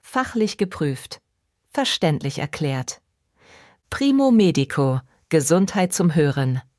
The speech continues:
Heute widmen wir uns einem Thema, das viele Sportler betrifft, oft ohne es zu wissen. Wie können scheinbar harmlose Verletzungen an der Hand Jahre später zu Arthrose führen?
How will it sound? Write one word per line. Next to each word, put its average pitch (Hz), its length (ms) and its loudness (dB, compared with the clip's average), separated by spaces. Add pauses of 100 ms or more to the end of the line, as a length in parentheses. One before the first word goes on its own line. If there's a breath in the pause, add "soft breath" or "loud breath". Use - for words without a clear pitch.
(1300)
Heute 294 320 2
widmen 175 340 2
wir 160 140 0
uns 156 140 0
einem 151 260 0
Thema, 185 580 2
das - 260 -2
viele 240 260 2
Sportler 151 420 -2
betrifft, - 580 -6 (460)
oft 220 400 0
ohne 165 240 2
es - 180 -2
zu 135 200 -4
wissen. 127 420 -4 (920 loud breath)
Wie 269 260 0
können 277 380 0
scheinbar 196 560 0
harmlose 214 480 2
Verletzungen 147 840 -2
an 151 120 0
der 156 160 -2
Hand 175 200 0
Jahre 165 280 0
später 143 480 -4
zu - 160 -2
Arthrose 151 420 -2
führen? 127 520 -6